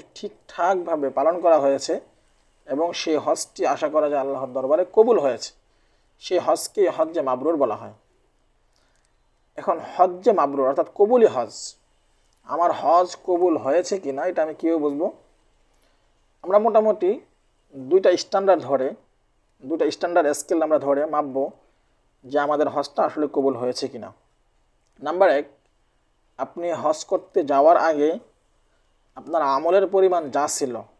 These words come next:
নেক আমল, ভালো আমলের পরিমাণ যা ছিল, যদি হজ করে আসার পরে আপনার নেক আমলের পরিমাণ বৃদ্ধি পায়, আপনার ভালো কাজের প্রতি আপনার আগ্রহ বাড়ে,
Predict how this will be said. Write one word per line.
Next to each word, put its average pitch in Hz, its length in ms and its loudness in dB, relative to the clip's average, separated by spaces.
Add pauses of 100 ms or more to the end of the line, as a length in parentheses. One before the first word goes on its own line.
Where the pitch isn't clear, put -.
(100)
নেক 147 260 -4
আমল, 156 380 0
ভালো 143 280 0
আমলের 156 440 0
পরিমাণ 165 400 -4
যা 143 180 -4
ছিল, 139 300 -6 (1000)
যদি 160 180 0
হজ 147 380 -2
করে 180 180 0
আসার 160 380 -2
পরে 165 160 2
আপনার 147 460 -2
নেক 156 320 -4
আমলের 165 400 0
পরিমাণ 170 380 -2
বৃদ্ধি 170 320 0
পায়, - 240 -6 (1500)
আপনার 175 300 -2
ভালো 160 340 2
কাজের 185 480 2 (800)
প্রতি 180 220 2
আপনার 160 320 2
আগ্রহ 175 460 2
বাড়ে, 131 300 4